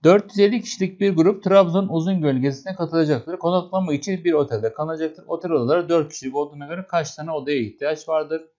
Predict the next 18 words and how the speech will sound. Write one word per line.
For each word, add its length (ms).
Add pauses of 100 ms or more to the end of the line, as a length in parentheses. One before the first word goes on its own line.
(760)
Dört 320
yüz 100
elli 300
kişi 560 (880)
dörderli 560
gruplara 400
ayırayım 420
ki 160
dörde 280
böleyim. 300
Kaç 240
odaya 240
ihtiyacım 460
var? 180
Bakalım. 400
Bir, 340 (600)
dört, 320 (180)
sıfır, 680